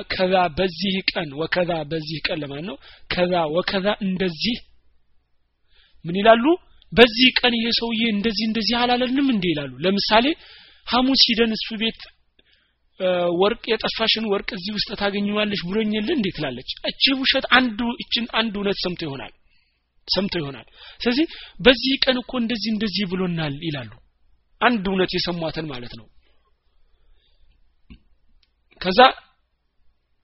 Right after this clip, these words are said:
ፈዩሰደቁ፣ እውነት ይባላል። ያ ውሸታም ሰውዬ ጠንቋዩ ማለት ነው። እውነት ይባላል። ቢትልከል ከሊመቲ፣ በዛች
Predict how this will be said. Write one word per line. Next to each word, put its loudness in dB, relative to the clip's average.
ፈዩሰደቁ፣ 6
እውነት 6
ይባላል። 6
ያ 8
ውሸታም -2
ሰውዬ -6
ጠንቋዩ 0
ማለት -4
ነው። -6
እውነት 2
ይባላል። 4
ቢትልከል -2
ከሊመቲ፣ -2
በዛች 0